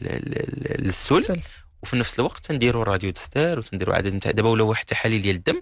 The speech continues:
Speaker 2: مهم.
Speaker 1: اللي كيقدروا يقولوا لنا اللي هما تيتسمى لو جين اكسبير، واش كاين السل عند الانسان ولا لا.
Speaker 2: لا، لا.
Speaker 1: دونك تيمشيو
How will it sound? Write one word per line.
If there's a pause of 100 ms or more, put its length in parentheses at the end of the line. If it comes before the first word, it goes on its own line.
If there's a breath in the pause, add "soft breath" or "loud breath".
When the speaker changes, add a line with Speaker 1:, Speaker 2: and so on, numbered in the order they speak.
(120)
Speaker 2:
مهم.
Speaker 1:
اللي
كيقدروا
يقولوا
لنا
اللي
هما
تيتسمى
لو
جين
اكسبير،
واش
كاين
السل
عند
الانسان
ولا
لا.
Speaker 2:
لا،
لا. (320)
Speaker 1:
دونك
تيمشيو